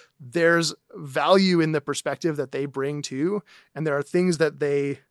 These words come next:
see and the way they, like, look at the world that brings something extra. And so part of a,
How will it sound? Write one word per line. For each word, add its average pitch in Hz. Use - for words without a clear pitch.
see 180
and 143
the 143
way 160
they, 151
like, 147
look 170
at 143
the 147
world 143
that 139
brings 165
something 151
extra. 226
And 175
so 165
part 254
of 190
a, 170